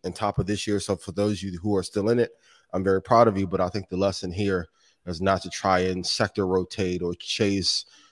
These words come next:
the news that you may see on C N B C, um, and just to focus on the ones that are producing quality gains and that has an edge in this new generation. Like, the old tech model is over. The social media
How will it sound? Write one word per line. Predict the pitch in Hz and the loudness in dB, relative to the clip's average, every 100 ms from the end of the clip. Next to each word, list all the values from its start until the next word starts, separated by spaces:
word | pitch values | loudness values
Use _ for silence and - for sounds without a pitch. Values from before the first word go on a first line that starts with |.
| - | -4
the | 104 | 0
news | 101 104 95 | 2 0 -2
that | 92 | -4
you | 98 | 0
may | 98 | 0
see | 92 104 | 0 -2
on | 92 | -4
C | 90 98 | -4 -4
N | 90 | -4
B | 85 | -4
C, | - 123 113 - _ - _ - | 0 2 0 -8 _ -20 _ -2
um, | 87 92 | 2 2
and | 90 | 2
just | 92 - | 0 -2
to | |
focus | 92 101 95 92 | 2 4 4 0
on | - 90 | 0 0
the | 90 | 2
ones | 87 90 90 | 2 2 2
that | - | 0
are | 82 | -2
producing | - 87 90 92 | 0 0 0 0
quality | - 92 82 82 | 4 4 4 0
gains | 90 87 80 | -2 -4 -6
and | 82 | -6
that | 82 | -6
has | 78 92 85 82 | -4 -2 -2 -4
an | 78 | -8
edge | 90 90 85 - | -2 0 -2 -6
in | 87 85 | -8 -6
this | 80 - | -8 -10
new | 82 | -12
generation. | 76 80 76 85 - 78 - - - | -10 -8 -6 -6 -6 -10 -16 -8 2
Like, | 101 | 8
the | 120 - | 8 12
old | 143 175 170 | 12 12 10
tech | - 160 147 | 8 6 10
model | 131 123 107 | 10 12 10
is | 95 | 8
over. | 104 98 92 | 4 2 -2
The | 90 | -2
social | - 143 139 143 123 | 6 6 6 4 4
media | 127 135 131 127 120 117 113 | 8 8 8 8 8 8 6